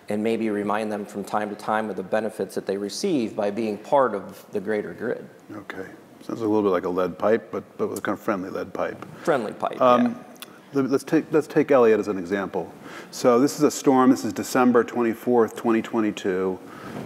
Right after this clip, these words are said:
Speaker 2: One of these, you know, cold bombs or whatever, bomb cy-, bomb cyclone, I guess is the term of art,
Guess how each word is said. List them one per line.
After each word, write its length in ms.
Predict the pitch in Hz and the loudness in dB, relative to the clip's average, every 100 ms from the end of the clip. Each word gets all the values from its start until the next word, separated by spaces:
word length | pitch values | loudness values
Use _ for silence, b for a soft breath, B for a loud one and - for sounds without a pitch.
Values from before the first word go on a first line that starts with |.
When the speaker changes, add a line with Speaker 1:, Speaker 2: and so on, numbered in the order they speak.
| B - - | B -20 -10
Speaker 2:
One 160 | 101 101 | -4 0
of 60 | |
these, 320 | 101 95 - | 2 2 -2
you 60 | 107 | -4
know, 180 | 92 90 - - | -4 -6 -12 -6
cold 340 | - 113 101 | 2 4 4
bombs 440 | 95 101 98 95 90 | 0 0 -2 -4 -4
or 60 | |
whatever, 440 | 82 92 92 87 80 - - - | -4 -2 -2 -4 -6 -12 -16 -10
bomb 240 | - 101 101 | -6 -4 -6
cy-, 180 | 101 80 | -8 -2
bomb 260 | 113 120 | 0 0
cyclone, 500 | 110 113 101 92 80 | 0 -2 -2 -8 -12
I 60 | 87 | -12
guess 220 | 90 87 | -12 -14
is 80 | - | -12
the 100 | - | -12
term 240 | - 90 | -10 -8
of 120 | 87 90 | -6 -4
art, 200 | 80 | -6